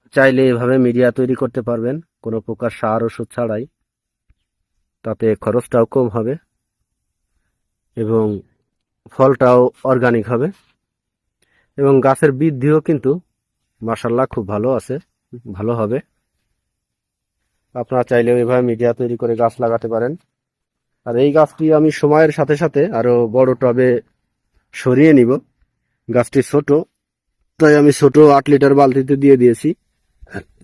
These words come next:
যখন আরো দু থেকে তিন ফিট বড় হবে, তখন বিশ লিটার বালতিতে দিব। হুম, finally যখন আমি ফল নিব, তার আগে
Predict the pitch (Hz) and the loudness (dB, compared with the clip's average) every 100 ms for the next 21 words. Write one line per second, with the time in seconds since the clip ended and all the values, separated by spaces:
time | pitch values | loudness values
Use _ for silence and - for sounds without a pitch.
0 | _ - 151 156 170 170 156 165 160 147 | _ -2 2 2 2 2 4 6 4 4
1 | 160 - 143 147 156 147 151 151 - - | 2 2 -2 0 2 2 0 -2 -4 -10
2 | 123 135 127 120 139 131 113 120 113 - | -6 0 2 2 0 0 0 0 0 -8
3 | _ _ _ _ _ _ - 123 156 147 | _ _ _ _ _ _ -4 0 2 2
4 | 139 147 151 143 131 131 151 143 131 160 | 2 2 4 2 -2 -4 -2 0 0 -2
5 | _ _ 120 110 104 - 131 151 156 160 | _ _ -12 -10 -8 -2 0 2 2 2
6 | 143 160 160 156 - 147 180 135 143 - | 2 2 2 2 0 0 2 2 0 -4
7 | _ _ _ _ _ _ _ _ _ _ | _ _ _ _ _ _ _ _ _ _
8 | _ _ _ - 160 151 147 | _ _ _ 0 2 4 4